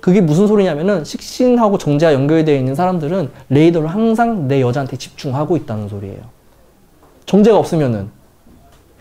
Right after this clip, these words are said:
레이더는 켰는데 포착이 안 돼. 그러니까 이제 얘기-, 얘기하잖아요. 열 개 선물해주면 그중에 한두 개 맞는다고. 한두 개 고마워한다고. 그래서 정제가 있느냐 없느냐 굉장히 중요해요.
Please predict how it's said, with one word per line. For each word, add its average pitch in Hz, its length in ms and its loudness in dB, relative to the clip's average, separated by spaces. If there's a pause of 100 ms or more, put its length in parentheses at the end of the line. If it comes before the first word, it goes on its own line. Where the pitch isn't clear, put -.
(240)
레이더는 233 440 6
켰는데 262 720 2 (520)
포착이 - 340 0
안 135 180 -2
돼. 104 140 -6 (960)
그러니까 277 340 2
이제 214 160 2
얘기-, 156 340 2
얘기하잖아요. 202 460 2
열 196 140 4
개 247 100 2
선물해주면 240 460 2
그중에 170 260 -2
한두 254 280 2
개 220 80 2
맞는다고. 120 680 -4 (340)
한두 294 260 2
개 262 100 4
고마워한다고. 135 840 -2 (1000)
그래서 247 140 2
정제가 240 380 4
있느냐 233 320 4
없느냐 175 240 0
굉장히 190 440 2
중요해요. 123 460 -6